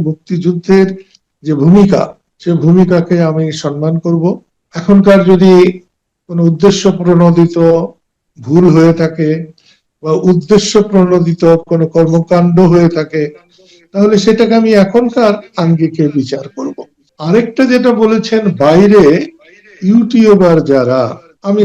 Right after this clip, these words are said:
তাদেরকে খুব বেশি গুরুত্ব দেই না। বঙ্গবন্ধুর মাথায় পেশাব করা হয়েছে,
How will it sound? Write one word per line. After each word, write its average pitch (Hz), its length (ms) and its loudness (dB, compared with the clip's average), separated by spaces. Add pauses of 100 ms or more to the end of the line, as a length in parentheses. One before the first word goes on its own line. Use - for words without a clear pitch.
তাদেরকে 175 360 2 (100)
খুব 156 200 -10
বেশি 147 260 -4
গুরুত্ব 139 260 -6 (160)
দেই 143 240 2
না। 196 60 2 (400)
বঙ্গবন্ধুর 208 720 4 (100)
মাথায় 196 400 2
পেশাব 214 280 0 (100)
করা 196 240 2
হয়েছে, - 280 -2